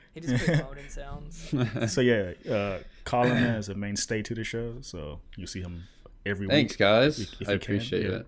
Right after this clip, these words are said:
Speaker 2: Yeah.
Speaker 3: I'm glad to be
Speaker 2: Uh,
Speaker 3: here.
Speaker 2: we do podcasts every, uh, Saturday.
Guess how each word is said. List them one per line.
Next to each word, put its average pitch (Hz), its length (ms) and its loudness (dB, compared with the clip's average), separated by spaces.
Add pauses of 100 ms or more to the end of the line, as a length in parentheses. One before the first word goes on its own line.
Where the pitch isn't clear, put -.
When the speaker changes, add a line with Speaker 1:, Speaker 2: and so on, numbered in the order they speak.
(600)
Speaker 2:
Yeah. 101 160 -2 (240)
Speaker 3:
I'm 104 160 -2
glad 101 220 2
to 95 60 0
be 101 200 2
Speaker 2:
Uh, 104 40 0
Speaker 3:
here. 101 380 0 (800)
Speaker 2:
we 113 120 2
do 107 100 2
podcasts 104 500 2
every, 101 440 -2
uh, 82 240 -6 (500)
Saturday. 85 560 -4